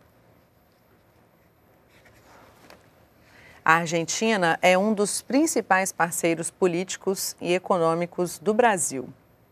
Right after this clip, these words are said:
Somadas, as capacidades de Brasil e Argentina representam cerca de dois terços do território,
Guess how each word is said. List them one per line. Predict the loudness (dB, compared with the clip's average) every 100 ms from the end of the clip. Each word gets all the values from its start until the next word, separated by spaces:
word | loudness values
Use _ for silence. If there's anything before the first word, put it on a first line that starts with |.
| _ _ _ _ -20 -20 -16
Somadas, | -2 2 6 6 6 2 -2 -2 -2
as | 0 2 0
capacidades | 0 2 0 0 0 2 2 0 -6
de | -4
Brasil | 2 4 4 0 -4
e | -2
Argentina | -2 -4 -8 -8 -8 -6 -4 -2
representam | 0 2 2 0 0 -2 -2 -6
cerca | -2 -4 0 -2
de | -2
dois | 4 6 8 4 -2
terços | 0 0 -2 -10 -10
do | -6
território, | 0 0 0 -2 2 4 4